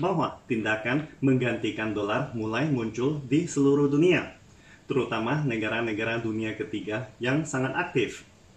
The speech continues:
Dunia mulai memasuki jenis baru perang mata uang dunia, baik dalam skala, level, dan intensitas yang belum pernah terjadi sebelumnya.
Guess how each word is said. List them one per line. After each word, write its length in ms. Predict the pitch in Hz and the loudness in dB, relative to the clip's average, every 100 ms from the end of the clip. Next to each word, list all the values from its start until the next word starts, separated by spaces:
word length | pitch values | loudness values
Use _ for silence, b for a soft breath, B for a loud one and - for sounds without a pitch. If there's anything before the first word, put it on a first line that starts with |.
| - - - | -20 -20 -16
Dunia 560 | - 135 156 190 135 107 | 0 4 6 4 2 0
mulai 320 | 120 123 170 | 0 2 4
memasuki 560 | 156 123 120 123 127 139 | 4 4 2 0 2 2
jenis 320 | 127 123 110 | 2 0 0
baru 400 | 110 107 139 147 | -2 0 0 0
perang 240 | 117 127 | -2 0
mata 320 | 127 113 117 | 0 -2 -4
uang 240 | 117 120 117 | -4 -2 2
dunia, 320 | 131 147 - - - B B B | 4 4 2 -8 -20 B B B
baik 260 | 120 151 156 | 2 2 4
dalam 240 | 131 127 | 2 2
skala, 560 | 123 113 104 107 135 139 | 0 -2 -2 -2 -4 -4
level, 560 | 113 110 117 113 - - | -4 -2 -2 -4 -4 -4
dan 240 | 113 156 151 | 0 0 2
intensitas 720 | 135 120 113 107 113 123 123 | 0 0 -2 -2 -2 -2 -4
yang 320 | 139 135 165 127 | 0 0 2 0
belum 240 | 120 120 | 0 0
pernah 320 | 107 110 117 | -4 -4 -4
terjadi 380 | 123 113 120 113 | -4 -2 -2 -2
sebelumnya. 500 | 120 113 151 196 131 | -2 0 2 2 2